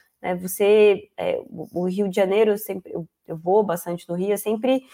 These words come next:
e eu vou, né, com todos os privile-, me-, me-, meus privilégios de classe, de raça,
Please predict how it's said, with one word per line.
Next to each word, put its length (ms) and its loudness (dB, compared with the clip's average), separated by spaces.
e 80 2
eu 80 6
vou, 420 8
né, 220 -4
com 200 -6
todos 320 4
os 140 -4
privile-, 460 -2
me-, 160 -2
me-, 200 -2
meus 180 0
privilégios 480 0
de 80 -18
classe, 500 2
de 100 -12
raça, 600 -2